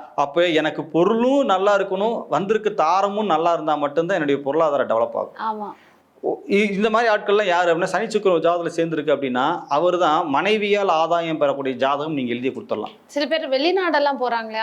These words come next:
Speaker 2: அவங்களுக்கும் இந்த அமைப்புகள்
Speaker 1: இந்த அமைப்பு
Speaker 2: இருக்குமா?
Speaker 1: இருக்குங்க, இந்த அமைப்பு இருக்கு. வெளிநாடு போறதுக்கான அமைப்புகள் இது இருந்தாலும், வெளிநாடு போறதுக்கான அமைப்பு இது இல்ல. ஆனா வெளிநாடு பணம் வருவதற்கான அமைப்பு தான் இருக்கு.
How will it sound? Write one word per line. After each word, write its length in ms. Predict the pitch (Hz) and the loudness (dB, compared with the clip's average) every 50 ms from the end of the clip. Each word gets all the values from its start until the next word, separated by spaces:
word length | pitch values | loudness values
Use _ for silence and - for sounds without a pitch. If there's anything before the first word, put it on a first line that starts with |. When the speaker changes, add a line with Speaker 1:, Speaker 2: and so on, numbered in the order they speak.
| 226 247 | 0 0
Speaker 2:
அவங்களுக்கும் 300 | 277 302 320 311 254 311 | 2 2 0 0 0 0
இந்த 180 | 285 247 226 | -2 0 -2
அமைப்புகள் 420 | 214 214 226 220 214 226 208 214 190 | -4 -4 -6 -8 -6 -6 -4 -2 0
Speaker 1:
இந்த 140 | 175 196 | 2 2
அமைப்பு 240 | 190 196 202 196 185 | 2 2 0 2 2
Speaker 2:
இருக்குமா? 300 | 175 175 175 175 156 117 | 2 2 2 0 -2 -4
Speaker 1:
இருக்குங்க, 240 | 101 - - - - | -4 -6 -8 -12 -6
இந்த 120 | 127 131 | -2 0
அமைப்பு 240 | 135 143 151 147 143 | 0 0 0 0 0
இருக்கு. 240 | 135 135 - 120 110 | -2 0 0 -2 -2
வெளிநாடு 360 | 120 135 165 190 202 208 196 | 0 0 0 0 0 0 -2
போறதுக்கான 600 | 185 156 175 180 175 170 165 165 165 165 165 165 | -2 0 0 0 2 2 0 0 0 0 0 0
அமைப்புகள் 460 | 165 151 147 165 175 170 175 180 175 | 0 0 0 0 -2 -2 -2 -2 0
இது 180 | 156 143 135 139 | 0 0 0 0
இருந்தாலும், 540 | 143 143 143 139 135 123 139 170 208 208 151 | 0 2 2 2 2 2 2 0 -2 -2 -2
வெளிநாடு 460 | 143 160 208 226 233 226 220 220 214 | 0 2 2 2 2 0 2 2 0
போறதுக்கான 400 | 208 - 196 190 185 175 175 160 | 0 2 0 0 2 2 0 0
அமைப்பு 240 | 160 175 175 165 160 | 0 0 0 -2 -2
இது 100 | 147 165 | -2 0
இல்ல. 240 | 151 143 139 143 147 | 0 2 2 2 2
ஆனா 200 | 143 143 180 175 | 2 0 0 -2
வெளிநாடு 420 | 151 156 185 202 214 202 190 185 | 0 0 0 0 0 -2 -2 0
பணம் 280 | - 156 147 143 127 127 | 0 0 0 0 0 0
வருவதற்கான 440 | 139 175 196 190 180 147 156 139 | 0 0 0 0 -2 -2 -2 -2
அமைப்பு 280 | 127 123 123 120 - 110 | -2 -4 -6 -8 -8 -8
தான் 80 | 107 107 | -8 -8
இருக்கு. 200 | - - - | -8 -12 -20